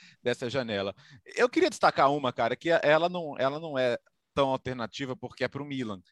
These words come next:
mas é a do Júnior Messias, porque eu acho uma história tão sensacional, cara. Esse, esse rapaz que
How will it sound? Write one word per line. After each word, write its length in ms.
mas 220
é 40
a 40
do 140
Júnior 260
Messias, 640
porque 840
eu 140
acho 240
uma 140
história 540
tão 200
sensacional, 840
cara. 200
Esse, 180
esse 240
rapaz 340
que 320